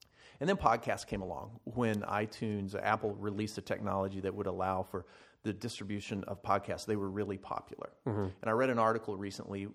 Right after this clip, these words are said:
Speaker 1: that talked about how podcasts were popular, and then that popularity waned,
Speaker 2: Mm-hmm.
Speaker 1: and it wasn't that big a deal. And now there has been a resurgence of podcasts. And it seems to me, I, it,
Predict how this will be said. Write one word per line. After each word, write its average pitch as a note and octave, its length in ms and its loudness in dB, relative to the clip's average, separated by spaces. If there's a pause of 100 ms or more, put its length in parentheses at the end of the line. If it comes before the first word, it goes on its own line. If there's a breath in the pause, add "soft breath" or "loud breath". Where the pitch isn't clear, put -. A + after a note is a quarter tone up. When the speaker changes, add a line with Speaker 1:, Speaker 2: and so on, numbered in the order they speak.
(120)
Speaker 1:
that G#2 160 -4
talked G#2 280 4
about G2 240 0
how G#2 180 -2
podcasts G2+ 760 -2
were F#2+ 120 -10
popular, C3+ 760 -2
and G#2 180 -6
then G#2 100 -4
that G2 140 -8
popularity G2+ 560 -4
waned, F#2+ 520 -8 (300)
Speaker 2:
Mm-hmm. G#2 240 0 (440)
Speaker 1:
and F#2+ 500 -2
it F#2 100 -10
wasn't G2+ 260 -4
that - 120 -4
big G#2+ 120 -6
a - 20 -8
deal. G2+ 260 -2
And G#2 180 -4
now A#2 200 2
there A#2 100 -2
has G2+ 140 -6
been G2+ 160 -8
a F#2+ 60 -6
resurgence F#2+ 880 -10 (200)
of G2 160 -6
podcasts. G2+ 440 0
And A#2+ 100 0
it - 100 -8
seems G#3+ 440 -2
to G#3 100 -8
me, G3 160 -4
I, G#2+ 140 0 (440 soft breath)
it, A2+ 160 -6